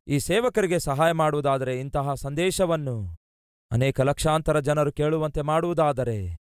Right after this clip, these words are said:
ಅನೇಕರ ಜೀವಿತಗಳು ಬದಲಾಗುತ್ತವೆ ಎಂಬ ನಂಬಿಕೆ ಖಂಡಿತವಾಗಿ ನಿಮ್ಮೆಲ್ಲರಿಗೆ ಇದ್ದೇ ಇರುತ್ತೆ. ಆ ನಂಬಿಕೆಯುಳ್ಳ ಸಹೋದರ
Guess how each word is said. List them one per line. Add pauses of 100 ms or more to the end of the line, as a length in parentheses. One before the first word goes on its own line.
(120)
ಅನೇಕರ
ಜೀವಿತಗಳು
ಬದಲಾಗುತ್ತವೆ
ಎಂಬ
ನಂಬಿಕೆ
ಖಂಡಿತವಾಗಿ
ನಿಮ್ಮೆಲ್ಲರಿಗೆ
ಇದ್ದೇ
ಇರುತ್ತೆ. (1080)
ಆ
ನಂಬಿಕೆಯುಳ್ಳ
ಸಹೋದರ